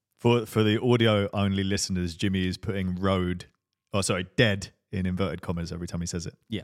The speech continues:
Speaker 2: <laughs> Uh, so you'll bo-, you both disagree with that?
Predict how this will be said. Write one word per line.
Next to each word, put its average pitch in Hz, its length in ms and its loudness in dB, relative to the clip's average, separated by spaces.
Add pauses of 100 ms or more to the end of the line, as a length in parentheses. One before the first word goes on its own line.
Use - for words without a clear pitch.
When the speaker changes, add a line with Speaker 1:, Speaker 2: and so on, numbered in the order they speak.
Speaker 2:
<laughs> - 1600 0 (420)
Uh, 107 420 2 (440)
so - 140 -2
you'll 117 200 4
bo-, 107 280 0
you 104 140 0
both 98 240 0
disagree 92 380 -2
with 87 80 -2
that? 80 160 -6